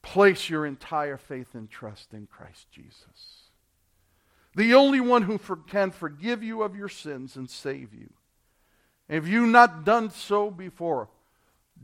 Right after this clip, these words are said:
do it today. Turn from your sin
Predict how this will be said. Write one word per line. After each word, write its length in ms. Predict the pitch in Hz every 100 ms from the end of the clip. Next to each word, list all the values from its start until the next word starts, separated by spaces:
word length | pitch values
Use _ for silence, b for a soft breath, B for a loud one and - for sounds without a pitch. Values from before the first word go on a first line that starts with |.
| 139
do 220 | 262 285
it 100 | 226 - _
today. 600 | - 196 214 247 214 120 - _ _ _ _ _ _ _ _ _ -
Turn 320 | 269 302 294
from 300 | - 233 208
your 120 | 185
sin 400 | - 269 262